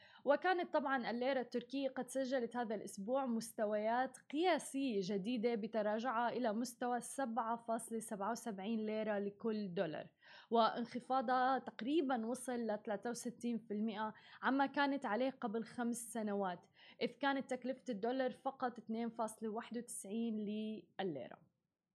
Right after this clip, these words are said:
أما إذا بدنا ننتقل إلى خبرنا الآخر وإلى بيروت،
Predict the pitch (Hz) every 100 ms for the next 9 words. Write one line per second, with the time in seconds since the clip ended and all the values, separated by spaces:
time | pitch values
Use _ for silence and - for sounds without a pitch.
0 | _ _ - 320 359 370 311 330 311 359
1 | - 285 269 269 240 277 262 254 262 262
2 | 262 247 214 233 247 - 226 208 190 220
3 | 233 247 240